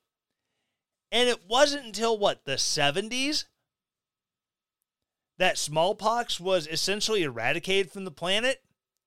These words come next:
And I will tell you this. I, last week, I got my second Moderna shot. The next day was absolute hell.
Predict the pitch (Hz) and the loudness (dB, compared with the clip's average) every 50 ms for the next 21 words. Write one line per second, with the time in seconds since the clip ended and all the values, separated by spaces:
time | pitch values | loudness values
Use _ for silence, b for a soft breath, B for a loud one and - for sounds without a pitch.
0 | _ _ _ _ _ - - 330 370 339 202 202 202 165 151 135 135 117 95 - | _ _ _ _ _ -4 -2 0 0 0 2 4 6 6 6 4 0 -2 -4 -4
1 | - - - 180 226 247 - - _ _ _ _ _ _ _ _ _ _ _ _ | -8 -2 2 2 4 4 2 -2 _ _ _ _ _ _ _ _ _ _ _ _
2 | _ _ _ _ _ _ _ _ 190 208 233 214 - - 185 165 147 - 175 190 | _ _ _ _ _ _ _ _ 4 6 6 6 4 0 0 -2 0 2 2 2
3 | 190 180 208 196 180 165 160 - - 170 160 147 - 151 147 143 131 135 127 117 | 4 6 4 4 4 2 0 0 2 0 0 0 -2 -4 -6 -6 -4 -4 -6 -4
4 | 104 98 - - 107 85 - - _ _ _ _ _ _ _ _ _ _ _ _ | -2 -2 -2 -2 -2 -6 -12 -16 _ _ _ _ _ _ _ _ _ _ _ _
5 | _ _ _ _ _ _ _ _ _ _ _ _ _ _ _ _ _ _ _ _ | _ _ _ _ _ _ _ _ _ _ _ _ _ _ _ _ _ _ _ _
6 | _ _ _ _ _ _ _ _ _ - 156 170 202 247 285 - - - 165 180 | _ _ _ _ _ _ _ _ _ -4 0 4 4 4 4 4 0 0 4 6
7 | 175 185 190 180 151 139 - - - 151 160 170 180 160 - - 185 139 127 127 | 6 6 6 4 2 0 -2 0 2 6 6 6 6 4 2 0 0 0 0 -2
8 | 131 - - 139 156 135 113 95 85 85 | -2 -2 0 2 2 2 2 0 -4 -10